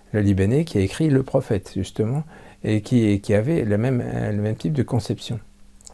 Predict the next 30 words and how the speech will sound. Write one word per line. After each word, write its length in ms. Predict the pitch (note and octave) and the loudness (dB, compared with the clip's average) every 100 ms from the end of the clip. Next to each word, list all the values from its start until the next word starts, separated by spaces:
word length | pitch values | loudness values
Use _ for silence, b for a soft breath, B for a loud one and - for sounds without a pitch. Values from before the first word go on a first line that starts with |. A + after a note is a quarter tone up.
| - - - | -20 -8 4
Alors, 300 | A2+ G#2 - | 8 8 6
euh, 280 | A#2+ A2+ A2 | 6 6 6
ils 100 | A2 | 4
ne 60 | |
se 100 | G2+ | 2
connaissaient 380 | - G#2+ G2+ A#2+ | 0 0 0 -2
pas, 240 | G2+ A2 G2+ B B B - | 0 -2 -2 B B B -4
donc, 320 | G#2+ G#2+ G2+ | 0 2 4
euh, 80 | A2+ | 2
je 120 | G2+ | 4
ne 100 | G2+ | 2
peux 160 | - G2 | 2 2
pas, 440 | A#2 G#2+ F#2 - B B B - | 4 4 2 -4 B B B -4
euh, 320 | G#2 G#2 G2+ | 0 0 0
dire 340 | G2 A2+ G2+ | -2 -2 -2
qu'ils 580 | - G2+ F#2+ G2 F#2+ F#2+ | -2 -4 -2 -4 -4 -4
ont, 160 | F#2+ G2 B B B | -4 -6 B B B
euh, 200 | G2 G2+ - | -6 -4 0
eu 300 | A#2 G#2 G2 | 0 2 2
la 140 | G2 | 2
même 240 | G2 G#2 G2+ | 2 2 2
idée 360 | G2 G2+ G2+ | 2 2 2
au 140 | A#2 G2+ | 0 0
même 200 | G2+ G2 | 2 2
moment, 520 | G2 G2 G2+ G2+ G#2 | 0 2 0 0 -2
euh, 120 | F2+ | -4
pour 240 | F2 - | -6 -4
la 100 | G2 | -2
même 220 | F#2 F#2 F#2+ | -2 -2 -2
raison, 360 | A#2 D3 D#3 | -2 0 -2